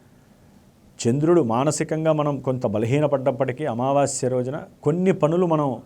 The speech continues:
మానసికంగా చేయలేకపోయినప్పటికీ, ఈ అమావాస్యకి పితృదేవతలు అధిష్టాన దేవతలు.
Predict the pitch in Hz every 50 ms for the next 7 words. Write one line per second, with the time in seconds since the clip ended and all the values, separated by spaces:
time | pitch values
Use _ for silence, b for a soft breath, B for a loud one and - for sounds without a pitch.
0 | b b b b b - 117 120 135 156 147 - 190 170 156 151 147 147 139 -
1 | 127 127 131 147 151 151 151 131 135 131 131 123 127 143 123 127 127 165 175 -
2 | - - _ _ _ _ _ _ _ _ _ _ _ _ _ _ - - _ -
3 | _ _ _ _ _ _ _ _ _ _ _ _ - _ _ _ _ _ _ _
4 | _ _ - 143 160 160 131 127 147 170 180 185 185 180 170 175 - - 160 151
5 | - 170 131 117 127 - - - - - 156 160 - - 214 214 175 175 170 156
6 | 151 135 165 170 196 190 - 131 131 156 - - - - 127 131 131 135 151 151
7 | 123 110 110 113 - 104 95 - - - _